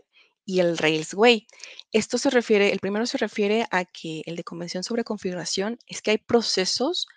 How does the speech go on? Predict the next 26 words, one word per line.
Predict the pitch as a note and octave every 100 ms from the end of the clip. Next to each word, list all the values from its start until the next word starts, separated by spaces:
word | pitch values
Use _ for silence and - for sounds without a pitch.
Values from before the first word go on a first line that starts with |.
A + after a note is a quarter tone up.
| _ - - _ _ _
que | G3
Rails | F#3 G3+ A3 -
te | B3
simplifica | A3+ A3 G3 F3+ G3 - B3
asumiendo | - F#3+ F#3+ F#3 F3+ F#3
cosas. | G#3 A#3 A#3 D4+ G4+ - _ _ _ _
Por | - F#3+
ejemplo, | - F3 - D#3+ D#3 - _ _ _ _ -
como | - E3
les | E3+
mencionaba, | E3 E3 E3 D3+ F3+ - _ _
tenemos | F3 E3+ F#3+
modelo | G3 E3+ F3
vista | F3 - -
controlador. | - - - - - -
Si | - - E3 E3 D#3 D#3 A#3+ _
tú | A#3+
creas | - C#4 C4 B3 A#3
un | A3
modelo, | G#3 G3 F#3
por | - F3
ejemplo, | - E3+ - E3
en | D#3+ E3
tu | - D#3+ D#3
aplicación | D#3 E3 - - F3+ E3
llamado, | D#3+ D#3 D#3 D#3 D#3